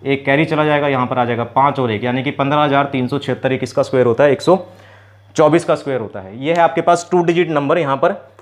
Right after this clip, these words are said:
स्क्वायर था। अब यहाँ पर आपको एक गौर करने वाली बात ये है कि यहाँ पर नौ था तो एटी वन आ रहा था, दो अंक आ रहे थे। यहाँ पर चार था तो यहाँ पर सोलह आ रहा था, दो अंक आ रहे थे। कई बार यहाँ पर एक सौ, एक सौ बाईस का मिल जाएगा या फिर एक सौ तेईस का मिल जाएगा, उस केस में आप क्या करोगे?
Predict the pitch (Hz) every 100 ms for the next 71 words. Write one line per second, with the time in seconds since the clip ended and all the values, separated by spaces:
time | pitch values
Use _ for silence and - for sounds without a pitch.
0 | - - 170 196 196 185 156 160 160 160
1 | 165 190 185 190 147 170 180 175 180 175
2 | 170 175 165 160 180 160 170 143 156 170
3 | 170 180 151 135 151 147 139 131 139 135
4 | 151 143 127 120 120 135 139 160 160 160
5 | 165 165 165 156 165 151 143 147 147 143
6 | 151 156 - _ _ _ _ _ - 120
7 | 151 135 127 117 107 98 - - _ -
8 | 156 180 190 175 165 175 160 190 156 -
9 | 143 147 160 180 170 160 160 160 160 156
10 | 160 151 160 160 160 165 156 147 147 160
11 | 160 156 160 156 156 - 139 123 110 101